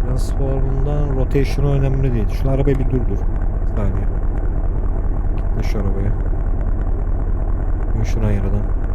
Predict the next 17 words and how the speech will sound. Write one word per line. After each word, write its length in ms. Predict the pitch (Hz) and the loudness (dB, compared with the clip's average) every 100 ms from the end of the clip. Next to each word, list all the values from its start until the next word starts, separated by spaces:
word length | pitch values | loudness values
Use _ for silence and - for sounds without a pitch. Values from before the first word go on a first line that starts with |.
| - | 0
Şunu 120 | - | 0
bir 60 | - | 0
kopyalamam 600 | - - 113 110 107 101 | 0 0 0 0 0 0
lazım 260 | 95 90 - | 0 0 0
her 200 | 104 - | 0 0
teker 240 | - 101 | 0 0
için. 220 | 90 - - - - - - - - - - - - - - - - - - - - - - - - - - | 0 0 -2 0 0 0 0 0 -2 0 -2 -2 -2 0 -2 0 -2 0 -2 0 -2 0 0 0 0 0 0
Front 320 | 127 123 123 | 0 0 0
left. 360 | 110 104 - - - - - - - - | 0 0 -2 0 -2 0 0 0 0 0
Hatta 180 | - | 0
şu 180 | 120 123 | 0 0
değerlere 420 | 123 123 123 123 | 0 0 0 0
bakayım. 240 | 123 131 131 | 0 0 0
Bir 100 | 127 | -2
sekiz, 500 | - 135 - 139 101 - | -2 -2 -2 -2 -2 0
bir 120 | 123 | 0
sekiz, 600 | - 113 - 143 - - | 0 0 0 0 0 -2